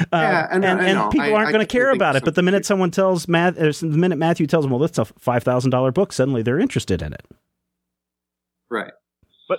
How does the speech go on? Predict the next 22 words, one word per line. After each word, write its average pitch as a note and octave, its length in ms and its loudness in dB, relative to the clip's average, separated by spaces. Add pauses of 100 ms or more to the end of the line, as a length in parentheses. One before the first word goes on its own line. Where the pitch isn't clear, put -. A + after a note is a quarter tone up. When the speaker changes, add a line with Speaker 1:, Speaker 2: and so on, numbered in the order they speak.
Speaker 3:
well, G#3 120 2
they F#3 140 2
Speaker 2:
Huh. D#3 60 0
Speaker 3:
understand B2+ 640 -4
it. F2+ 140 -8
It's A#2 180 -6
something D3 340 -2
Speaker 1:
Right, C3 240 2
Speaker 3:
that G2 60 -14
they G#2+ 160 4
Speaker 1:
right. G2+ 100 -2
Speaker 3:
can A#2+ 80 2
approach G2 560 -4
from G#2+ 100 0
an G#2+ 80 0
intellectual G2 720 -6
Speaker 1:
Right. G#2 120 2
Speaker 3:
level. A2 220 2
You G2 100 -2
can G#2+ 100 -4
go, G#2+ 160 0
"Oh, C#3+ 300 0